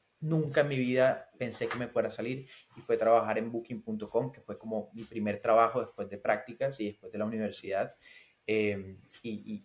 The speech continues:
y, y, bueno, ya la experiencia en booking punto com es otra historia, pero definitivamente fue un momento determinante para mi carrera y para mi vida personal también. Entonces decidí quedarme, ahí fue cuando me mudé a Bogotá realmente.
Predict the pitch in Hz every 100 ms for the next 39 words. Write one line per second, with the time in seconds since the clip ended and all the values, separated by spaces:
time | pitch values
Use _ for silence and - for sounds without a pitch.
0 | _ 104 104 98 92 95 101 92 92 90
1 | 92 98 101 85 - 101 - 101 101 101
2 | - 117 123 120 117 113 107 104 104 110
3 | 110 110 107 - 113 120 127 107 104 95
4 | - 101 95 101 101 101 104 - 110 110
5 | 113 107 107 110 110 - - - _ 127
6 | 113 117 117 113 110 107 113 120 123 123
7 | 107 98 104 117 113 104 101 101 101 95
8 | 110 110 107 101 98 107 127 139 113 104
9 | 104 110 110 - 101 101 107 101 101 107
10 | 107 113 117 120 135 127 110 104 101 101
11 | 113 107 101 110 110 82 92 98 101 -